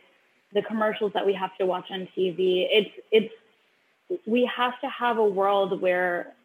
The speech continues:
first of all, representation is at the forefront. We can't just continually mass produce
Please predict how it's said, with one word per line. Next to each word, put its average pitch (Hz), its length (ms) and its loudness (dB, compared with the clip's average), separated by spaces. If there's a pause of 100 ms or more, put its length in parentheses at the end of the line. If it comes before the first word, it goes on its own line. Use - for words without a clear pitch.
(720)
first 214 220 -2
of - 40 -16
all, 214 140 2
representation 185 1000 -6 (400)
is 180 240 4 (120)
at 170 220 -6
the 185 100 -6 (120)
forefront. 185 600 -10
We 196 120 4 (120)
can't 214 220 -4
just 190 180 -2 (640)
continually 220 800 -2 (140)
mass 180 280 -4 (100)
produce 185 360 0